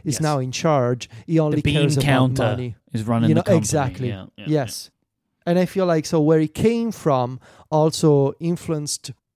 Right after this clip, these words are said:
Speaker 1: you know, people's opinions a few years ago.
Speaker 2: Mm-hmm.
Speaker 1: But I think over time, I believe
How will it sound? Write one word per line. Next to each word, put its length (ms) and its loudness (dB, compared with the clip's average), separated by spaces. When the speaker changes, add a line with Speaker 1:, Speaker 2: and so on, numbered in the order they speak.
Speaker 1:
you 60 -10
know, 80 -2
people's 340 -2
opinions 500 -6
a 40 -4
few 180 -4
years 280 -4
ago. 280 -12
Speaker 2:
Mm-hmm. 220 -16
Speaker 1:
But 180 2
I 60 2
think 260 -2
over 280 0
time, 640 -4
I 280 0
believe 720 -2